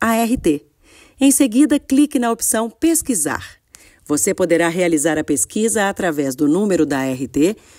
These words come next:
utilizar os filtros disponíveis ou clicar diretamente no botão Pesquisar. Na tela contendo os detalhes da A R T,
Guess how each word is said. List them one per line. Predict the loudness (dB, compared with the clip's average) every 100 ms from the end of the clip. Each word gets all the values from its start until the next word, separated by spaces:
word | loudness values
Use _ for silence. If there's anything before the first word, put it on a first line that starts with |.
| _
utilizar | -4 0 0 2 0
os | 0 -4
filtros | 0 0 0 -4
disponíveis | -2 -2 0 2 2 2 2 2 -2 -10 -2
ou | 2 2
clicar | 4 0 2 -4
diretamente | -2 0 0 -2 -2 -2 -2 -4
no | -4
botão | -4 -4 -6
Pesquisar. | -4 -2 0 0 -2 -4 -4 -10 -18 _ _ _ _ -20 -18 -4
Na | -4
tela | 0 0 0
contendo | 0 0 2 2 2
os | 2
detalhes | 0 0 0 0 0 0
da | -2
A | -2
R | -2 -4
T, | 0 0